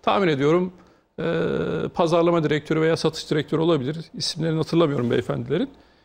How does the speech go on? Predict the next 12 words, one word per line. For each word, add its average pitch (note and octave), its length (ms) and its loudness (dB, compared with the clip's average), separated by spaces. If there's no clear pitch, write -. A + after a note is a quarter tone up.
Denver A3+ 240 4
Havaalanı'nda A3 380 4
buluştuk. G3+ 480 -2
Bir F#3+ 80 2
minibüs G3 320 4
kiralam-, D3 340 -4
kiralamışlar. C3+ 720 -2
Bizi A3 160 0
minibüse G#3 380 4
aldılar. E3 480 -2
Otellerimize A#3+ 580 2
gittik. - 340 -6